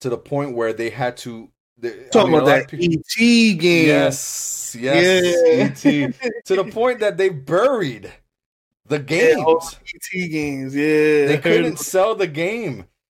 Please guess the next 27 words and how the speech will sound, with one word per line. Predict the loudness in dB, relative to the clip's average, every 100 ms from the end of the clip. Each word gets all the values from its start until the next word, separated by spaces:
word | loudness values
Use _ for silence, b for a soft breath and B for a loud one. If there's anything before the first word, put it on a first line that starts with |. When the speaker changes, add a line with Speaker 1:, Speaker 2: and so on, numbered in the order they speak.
| _ -10
Speaker 1:
and | -4
they, | -4 -4 -10 _ _
you | -8 -2
know, | 0
the | 0
lore | 0 0 0
is | 0 0 -2
that | -6
they | -6
buried | -6 -4 -2 0 -2 -4 -10
the | -10 -8
fucking | -4 -6 -6 -8
game | -8 -10 -10
cartridges | -4 -4 -6 -12 -14
'cause | -10 -12 -12 _
they | -12
couldn't | -8 -8 -8
sell | -6 -4 -4
them. | -8 -10
They | -14
cou-, | -14 -12
they | -10
couldn't | -10 -10 -6
do | -4
anything | -4 -8 -8 -8
with | -8
them, | -12